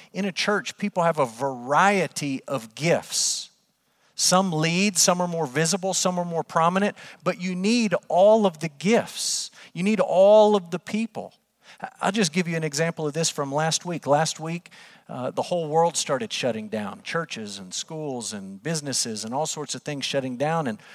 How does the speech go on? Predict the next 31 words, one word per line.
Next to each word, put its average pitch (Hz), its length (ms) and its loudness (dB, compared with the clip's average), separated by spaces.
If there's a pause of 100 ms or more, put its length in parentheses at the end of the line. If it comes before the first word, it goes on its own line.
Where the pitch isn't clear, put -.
(200)
early 180 340 2
in 160 140 -2
the 143 80 -4
week, 165 500 -6 (400)
uh, 127 260 -2
some 180 320 4
of 139 460 0
our 143 140 4
staff, 180 440 8
myself 139 480 2
and 147 120 -6
some 135 180 0
others, 151 300 -2
were 135 120 -4
really 165 280 2
kind 147 180 -2
of 175 80 -4
scrambling, 151 580 -4
trying 143 340 -4
to, 104 120 -4 (300)
to 131 80 -8
get 139 160 0
a 123 40 4
live 135 420 2
stream 156 420 -6
going. 151 400 -2
And 123 100 -6
we've 120 140 -8
got 147 200 0
something 151 440 -4
that's 113 300 -6